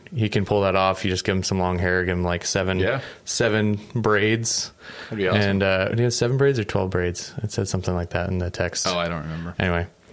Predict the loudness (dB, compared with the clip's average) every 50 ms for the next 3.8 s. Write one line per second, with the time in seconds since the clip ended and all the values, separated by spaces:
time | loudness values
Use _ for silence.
0 | -12 -12 -10 -4 0 0 2 2 2 2 2 0 0 -2 -4 -6 -2 2 4 4
1 | 4 4 0 -2 -6 -6 -2 -2 0 0 2 2 2 2 2 2 0 0 0 0
2 | 0 0 0 2 2 2 2 2 2 2 2 2 2 2 2 2 2 2 2 2
3 | 0 2 0 0 0 0 0 0 0 0 -2 -2 -4 -6 -14